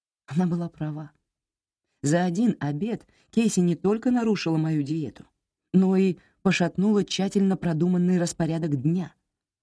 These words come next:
Она не просто отнимала у меня время, которое можно было провести в горячем цехе.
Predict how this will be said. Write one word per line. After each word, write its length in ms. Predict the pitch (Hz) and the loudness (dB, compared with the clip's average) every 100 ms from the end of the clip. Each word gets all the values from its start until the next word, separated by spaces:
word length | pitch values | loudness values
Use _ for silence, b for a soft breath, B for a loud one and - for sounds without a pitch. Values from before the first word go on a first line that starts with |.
| - | 2
Она 140 | 226 | 4
не 80 | 240 | 2
просто 340 | - 233 - 226 | 0 -2 0 -2
отнимала 420 | 220 208 208 196 | 2 2 2 2
у 60 | |
меня 240 | 185 185 180 | 2 2 0
время, 460 | 139 160 185 139 110 _ _ | -2 -2 0 -2 -4 _ _
которое 300 | 156 156 147 | 0 2 2
можно 380 | 147 165 156 156 | 2 2 2 0
было 240 | 151 151 | 0 0
провести 500 | 147 139 131 120 - | 0 -2 -2 -6 -2
в 60 | 143 | 0
горячем 440 | 135 131 120 123 | 0 -4 -6 -8
цехе. 440 | 117 120 107 - | -8 -10 -10 -16